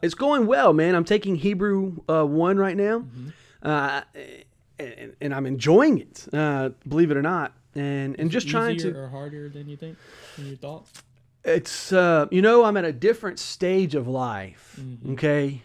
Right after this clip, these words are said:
Speaker 1: Um, when I started out going to school, I was very, I'm not, you know, I was a lot less, I, I was very immature. Uh, uh, I'm not saying I'm a, completely mature now,
Speaker 2: <laughs>
Speaker 1: okay? And I don't, none of us are where we wanna be or need to be.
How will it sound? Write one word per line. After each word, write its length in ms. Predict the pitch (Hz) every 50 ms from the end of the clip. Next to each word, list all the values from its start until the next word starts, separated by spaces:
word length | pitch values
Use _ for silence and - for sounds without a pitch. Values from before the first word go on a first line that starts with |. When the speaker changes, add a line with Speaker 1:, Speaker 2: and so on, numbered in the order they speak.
| - -
Speaker 1:
Um, 720 | 143 143 143 139 131 123 113 113 107 101 104 107 - - - _ _ -
when 180 | - 139 143 147
I 80 | 143
started 380 | 135 - - 175 175 190 180 170
out 300 | 165 165 175 170 - _ _ -
going 220 | 151 156 160 165
to 60 | 160 151
school, 720 | - - - 170 165 165 160 160 160 160 160 160 156 -
I 80 | 131
was 180 | 131 131 123 120
very, 420 | 123 123 123 139 143 151 156 147
I'm 140 | - 135 147
not, 240 | 160 165 - - _ _ _
you 100 | - 147 139
know, 160 | 139 135 131 -
I 100 | 123 123
was 140 | 117 107
a 40 | 127 - _ _ - 127
lot 220 | 147 160 - -
less, 400 | 147 156 156 160 151 - - - _ _ -
I, 40 | 139
I 120 | - 143
was 100 | 160 147
very 260 | 131 151 180 190 180 147
immature. 540 | 156 165 160 156 - 170 170 180 185 190 - _ _ _ - 139
Uh, 340 | 135 135 135 131 123 123 120 _ _ _ _ _ _ _ _ _ - - _ _ _ _ _ _ _ -
uh, 260 | 120 104 - - 120 - _ _
I'm 100 | - 143
not 180 | 151 151 - -
saying 260 | - 160 151 151 151
I'm 160 | 147 151 151
a, 60 | 147 139 - - -
completely 360 | - 117 - 160 160 151 143
mature 340 | 139 143 127 - 143 151 165
now, 240 | 151 113 107 107 160
Speaker 2:
<laughs> 80 | - -
Speaker 1:
okay? 260 | - - 123 123 131
And 80 | 131 139
I 40 | 151
don't, 100 | 156 151
none 140 | 160 175 160
of 80 | 143 127
us 120 | 127 120
are 240 | 127 123 123 127 123
where 120 | 120 120
we 120 | 117 113 117
wanna 200 | 127 131 127 117
be 140 | 117 120 113
or 40 | 113
need 160 | 135 143 123
to 60 | 117 110
be. 80 | 107